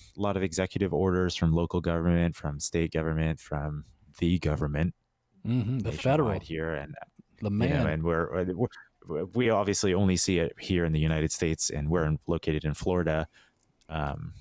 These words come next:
Speaker 1: but I, I am sure everywhere around the world is, is facing similar issues.
Speaker 2: Yeah.
Speaker 1: But
Speaker 2: There's only
Speaker 1: I mean, one of
Speaker 2: two
Speaker 1: the first
Speaker 2: places.
Speaker 1: things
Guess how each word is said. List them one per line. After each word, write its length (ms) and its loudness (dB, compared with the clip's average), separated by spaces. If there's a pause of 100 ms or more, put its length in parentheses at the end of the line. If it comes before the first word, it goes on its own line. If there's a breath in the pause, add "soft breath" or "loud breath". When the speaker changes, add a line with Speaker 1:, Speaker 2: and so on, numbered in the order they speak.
(140)
Speaker 1:
but 140 -2
I, 280 -2
I 100 -8
am 200 -6
sure 300 0
everywhere 420 2
around 180 0
the 60 0
world 300 -2
is, 300 -2
is 120 0
facing 320 -2
similar 360 -2
issues. 540 -4 (120)
Speaker 2:
Yeah. 160 -6 (220)
Speaker 1:
But 240 -6 (180)
Speaker 2:
There's 140 -6
only 160 2
Speaker 1:
I 20 -2
mean, 160 -4
one 100 0
of 60 2
Speaker 2:
two 60 4
Speaker 1:
the 60 2
first 260 2
Speaker 2:
places. 0 - (240)
Speaker 1:
things 40 -6